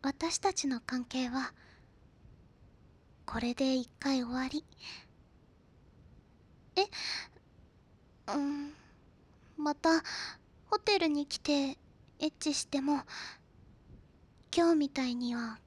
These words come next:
気持ちよくならないと思うんだ。それで、前の方が気持ちよかったって、お互いが思うと、どんどん距離ができると思うの。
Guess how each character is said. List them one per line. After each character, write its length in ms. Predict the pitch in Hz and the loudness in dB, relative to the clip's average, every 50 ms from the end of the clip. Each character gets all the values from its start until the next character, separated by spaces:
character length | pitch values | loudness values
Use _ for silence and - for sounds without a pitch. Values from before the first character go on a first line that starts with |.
| - - | -18 -14
気 140 | - - 269 | -8 -4 -2
持 180 | 262 262 277 277 | 0 0 0 0
ち 180 | - - 320 | 0 2 4
よ 100 | 330 349 | 4 4
く 180 | 330 - 302 277 | 4 2 0 0
な 160 | 254 262 262 | 0 0 0
ら 140 | 277 302 330 | 2 2 2
な 120 | 370 381 | 4 4
い 80 | 370 330 | 2 2
と 160 | - - 269 | 0 -2 -4
思 200 | 254 254 254 254 | -4 -4 -4 -4
う 40 | 247 | -6
ん 80 | 233 233 | -6 -6
だ。 200 | 240 247 - - - - - - - - - - - - - - - - - - - - - - - - - - - - - - | -6 -6 -6 -8 -12 -14 -14 -14 -14 -16 -20 -20 -20 -20 -20 -20 -20 -20 -20 -20 -20 -20 -20 -20 -20 -20 -20 -20 -20 -14 -10 -8
そ 180 | - - - 330 | -6 -2 2 4
れ 120 | 349 339 | 6 6
で、 200 | - 359 370 359 - - - - - - - - - - - - - - - - - - - - - - - - - - - - | 8 8 6 6 4 -2 -8 -10 -12 -14 -18 -20 -20 -20 -20 -20 -20 -20 -20 -20 -20 -20 -20 -20 -20 -20 -20 -20 -20 -12 -2 2
前 200 | 392 403 415 427 | 4 6 6 8
の 180 | 403 370 330 | 6 6 6
方 240 | - - 294 294 277 | 6 4 4 4 4
が 160 | 262 254 247 - - - | 4 2 0 -2 -4 -6
気 140 | - - | -4 -2
持 140 | 285 285 302 | -2 -2 -2
ち 200 | - - - 330 | -2 0 2 2
よ 80 | 330 330 | 2 2
か 160 | - - 277 | 0 -4 -10
っ 40 | - - - | -10 -10 -8
た 100 | - 254 | -8 -8
っ 60 | - - - - - - - | -8 -10 -16 -20 -20 -20 -14
て、 100 | - 247 240 240 - - - - - - - - - - - - - - - - - - - - | -12 -10 -10 -10 -12 -16 -18 -18 -20 -20 -20 -20 -20 -20 -20 -20 -20 -20 -20 -20 -20 -20 -12 -10
お 80 | 294 285 | -10 -4
互 380 | - 302 302 - 320 311 320 | -2 -2 0 2 2 2 2
い 20 | 311 | 2
が 120 | - 320 | 2 2
思 240 | 320 311 311 311 320 | 0 0 0 -2 -2
う 60 | 320 | -4
と、 180 | - - - 277 - - - - - - - - - - - - - - - - - - - - - - - - - - - - 339 - | -4 -6 -10 -12 -12 -10 -10 -10 -10 -12 -14 -16 -20 -20 -20 -20 -20 -20 -20 -20 -20 -20 -20 -20 -20 -20 -20 -20 -20 -20 -20 -18 -6 -2
ど 160 | 359 381 381 | 0 2 2
ん 100 | 381 349 | 4 4
ど 160 | 349 320 302 | 4 4 4
ん 60 | 302 - - - - | 2 -2 -8 -14 -4
距 160 | - 403 415 | 0 2 4
離 140 | 392 392 381 | 6 6 8
が 140 | 349 311 285 | 6 6 4
で 140 | 269 277 | 2 -2
き 180 | 277 - - 294 | -4 -4 -4 -4
る 120 | 277 277 | -4 -4
と 160 | 269 - 277 262 | -6 -8 -8 -6
思 200 | 262 262 262 254 | -6 -4 -4 -4
う 60 | 247 | -4
の。 160 | 247 247 233 | -6 -8 -8